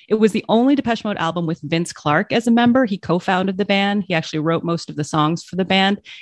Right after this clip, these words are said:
And then he left, kinda like your story with Human League. He left to form Yaz or Yazoo, um, with Alison Moyet. And then later on, he formed Erasure with Andy Bell. So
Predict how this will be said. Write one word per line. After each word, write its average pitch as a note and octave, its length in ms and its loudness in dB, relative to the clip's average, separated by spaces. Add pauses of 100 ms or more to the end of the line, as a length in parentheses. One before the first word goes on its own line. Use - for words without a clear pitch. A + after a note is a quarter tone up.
(120)
And F#3 140 2
then F#3 140 4
he E4+ 380 0
left, E3 440 0
kinda F3+ 240 -2
like D#3+ 380 -2
your A3 160 -2
story D#3+ 360 -4
with D3+ 220 -6 (480)
Human E3+ 260 2
League. F#3 280 0 (160)
He D#4+ 140 4
left C#4 260 2
to A3+ 80 0
form F#3+ 380 -2
Yaz F3 480 0
or D3 180 -6
Yazoo, C#3+ 600 -6 (420)
um, F3 300 2
with G#3+ 160 2
Alison A3 420 0
Moyet. G#3+ 680 0
And G3+ 120 0
then F#3+ 160 0
later G3 320 2
on, E3+ 220 2
he D#3+ 380 -2
formed D#3+ 380 2
Erasure D3+ 460 0
with C3+ 160 -4
Andy C#3+ 280 -2
Bell. - 240 -2
So C#3+ 340 -2